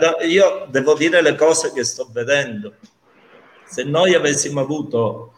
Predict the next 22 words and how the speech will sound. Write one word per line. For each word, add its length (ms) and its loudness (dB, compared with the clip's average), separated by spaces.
dei 200 2
casi 380 0
significativi 1000 -4
non 200 -4
avremmo 420 -2
retto 420 -2
minimamente. 640 -4
Noi 120 2
abbiamo 340 0
avuto 320 -2
la 140 2
fortuna 1040 -2
che, 220 -8
ecco, 360 -4
che 220 -4
qui 160 -2
la 160 4
politica 540 0
abbia 220 -2
agito 460 -4
subito 880 -4
chiudendo, 840 0